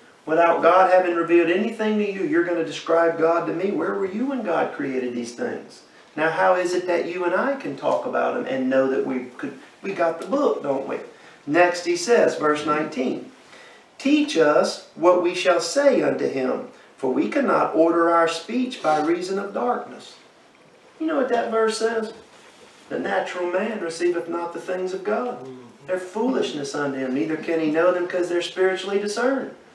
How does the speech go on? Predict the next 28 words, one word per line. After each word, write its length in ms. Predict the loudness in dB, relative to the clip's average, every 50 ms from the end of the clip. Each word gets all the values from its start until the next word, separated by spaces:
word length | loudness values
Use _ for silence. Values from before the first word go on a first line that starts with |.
| -20 -20 -20 -20 -14 -6
In 140 | -4 0 4
other 260 | 4 6 6 6 6
words, 260 | 6 6 4 4 2 2
one 220 | 2 2 4 4
more 220 | 4 4 4 4
time, 300 | 2 4 4 4 4 2 -2 -6 -12 -18 -20 -20 -18 -4
"Teach 440 | 0 2 4 4 4 4 4 4 4
us 320 | 6 6 6 4 2 2
what 220 | 4 4 6 6 4
we 120 | 2 0
shall 260 | 0 2 2 2 2
say 340 | 0 2 2 2 4 4 2
unto 240 | 0 0 -2 -4 -4
him." 340 | -2 -2 -2 -2 -2 -4 -8 -12 -16 -20 -20 _ _
We 140 | -6 -4 -4
can't 280 | -4 -4 -4 -4 -2
order 300 | -2 0 0 2 2 2
our 140 | 2 2 0
speech. 500 | -4 -4 -4 -4 -2 -2 -4 -6 -8 -14 -18 -20 _ _ _ _ _ _ _ _ -20 -12 _
Which 280 | -4 -4 -4 -4 -2 0
one 180 | 0 2 2
of 120 | 0 -2 -2
me 200 | 0 0 0 0
and 220 | 0 -2 -4 -4
which 260 | -2 -2 -2 -2 -2 0
one 220 | 2 2 2 2
of 140 | 0 0 0
us 340 | 0 0 0 -2 -4 -10